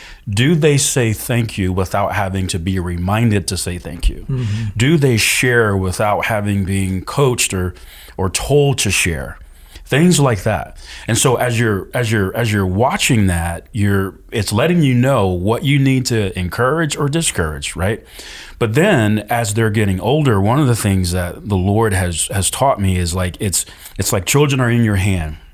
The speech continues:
Speaker 1: right? And they, you start off and you're, you, you, you've got a, a kind of a death grip, if you would, on
Speaker 2: Mm-hmm.
Speaker 1: them.
Speaker 2: Mm-hmm.
Speaker 1: But as they get older, by default, you have to begin to let them go.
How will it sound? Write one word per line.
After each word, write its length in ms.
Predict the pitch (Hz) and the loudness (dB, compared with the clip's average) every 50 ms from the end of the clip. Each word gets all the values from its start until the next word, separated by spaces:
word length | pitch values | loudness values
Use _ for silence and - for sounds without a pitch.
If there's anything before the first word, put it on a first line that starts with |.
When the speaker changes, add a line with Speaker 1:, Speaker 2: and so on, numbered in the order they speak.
| - | -6
Speaker 1:
right? 240 | - 90 92 95 95 - | -4 -2 -2 -2 -4 -4
And 260 | 101 98 92 90 92 - - - - - - - | -2 -2 0 -2 -2 -4 -8 -16 -20 -20 -14 -8
they, 140 | - 87 98 | -4 -2 -2
you 180 | 101 95 101 | 0 0 0
start 320 | 98 - - 135 139 139 113 | -2 0 2 2 2 4 4
off 280 | 113 117 107 101 - | 4 4 4 2 2
and 100 | 98 90 | 0 0
you're, 220 | 90 90 90 92 90 | 0 0 -2 -2 -2
you, 180 | 95 98 101 | -2 -4 -4
you, 240 | 98 101 95 101 98 101 | -2 -2 -2 -2 -2 -2
you've 180 | 98 98 92 98 | -2 -2 -2 0
got 180 | 107 98 98 | 0 0 0
a, 340 | 92 85 87 85 92 92 92 | -2 -4 -4 -6 -8 -8 -8
a 40 | 87 | -8
kind 200 | - - - 123 | -6 -4 -2 -2
of 100 | 107 87 | -2 -2
a 40 | 87 | -4
death 420 | 76 76 76 - 110 113 - - 98 | -4 -4 -2 0 0 0 0 -4 -4
grip, 280 | - 95 87 82 - - | -2 -2 -2 -2 -4 -4
if 240 | - 110 98 - - | -2 -2 -2 -2 -2
you 160 | 101 95 92 | -2 0 0
would, 400 | 87 85 98 117 135 147 151 156 | 0 0 2 2 4 4 4 4
on 220 | 147 113 95 92 90 | 4 4 4 2 4
Speaker 2:
Mm-hmm. 80 | 92 | 4
Speaker 1:
them. 240 | 92 92 92 90 87 | 2 2 0 -2 -4
Speaker 2:
Mm-hmm. 440 | - - - - - - 143 127 113 | -6 -10 -14 -14 -6 -2 0 0 2
Speaker 1:
But 220 | 101 110 92 - - | 2 0 0 0 0
as 260 | 110 123 131 135 120 | 0 0 -2 -2 0
they 200 | 120 117 117 113 | 0 2 2 0
get 260 | 101 98 101 92 87 - - | 0 -2 -4 -4 -4 -4 -2
older, 560 | 113 120 151 165 180 156 123 104 92 92 92 | 0 2 2 2 2 2 0 0 0 0 -2
by 280 | 101 101 117 113 107 98 | -2 0 0 0 0 0
default, 640 | 90 90 85 - - 120 135 143 127 92 78 - - | -2 -4 -4 -4 -2 0 2 2 2 0 -2 -4 -6
you 220 | 110 95 95 104 | -4 -2 -2 -2
have 280 | 95 - - 110 110 - | -2 -2 -2 -4 -4 -4
to 100 | - - | -4 -4
begin 460 | 90 90 92 90 92 101 98 95 98 92 | -2 -2 -2 -2 0 0 0 0 0 -2
to 140 | - 92 | -2 -4
let 380 | 87 90 92 92 90 85 87 92 | -6 -4 -4 -6 -6 -6 -8 -8
them 200 | 90 90 85 85 | -8 -8 -6 -6
go. 360 | 82 87 87 87 78 76 80 | -6 -6 -6 -8 -8 -10 -12